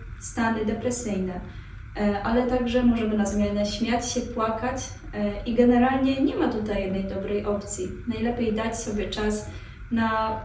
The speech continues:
wyrzucenie z siebie wszystkiego, co po prostu nam przychodzi. Kiedy natomiast żałoba staje się destrukcyjna?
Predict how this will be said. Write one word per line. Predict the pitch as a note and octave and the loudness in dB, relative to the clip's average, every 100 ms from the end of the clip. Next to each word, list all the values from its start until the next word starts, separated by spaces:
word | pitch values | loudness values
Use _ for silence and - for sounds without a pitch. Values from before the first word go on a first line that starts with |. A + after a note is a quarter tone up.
| A#3+ | -2
wyrzucenie | C4 C4+ C4 B3 A#3+ | 0 2 2 4 4
z | A#3+ - | 4 0
siebie | A#3+ A#3+ | 0 0
wszystkiego, | B3 B3+ - D4+ C#4+ A3+ A3+ A#3+ - - | 0 -4 -6 -4 -2 0 -2 -4 -8 -12
co | C#4+ | -10
po | C#4 | -6
prostu | C4+ A3 G#3+ - G#3+ G#3+ G#3+ | -6 -4 -4 -4 -2 0 -2
nam | G#3+ F#3+ | -4 -2
przychodzi. | F#3 G#3 G3+ F#3+ F3+ - - - - - - | -2 -2 -2 -4 -4 -6 -12 -14 -14 -16 -6
Kiedy | B3+ C4 | 0 2
natomiast | B3+ B3 B3 A#3+ A#3+ B3 | 2 2 4 4 4 2
żałoba | A#3 A#3 A3 | 0 0 -2
staje | - - A3+ A3 | -4 -2 0 0
się | G#3+ G#3+ | -2 -4
destrukcyjna? | A3 - A#3 - B3 A#3 D4+ | -4 -6 -8 -8 -4 -2 -2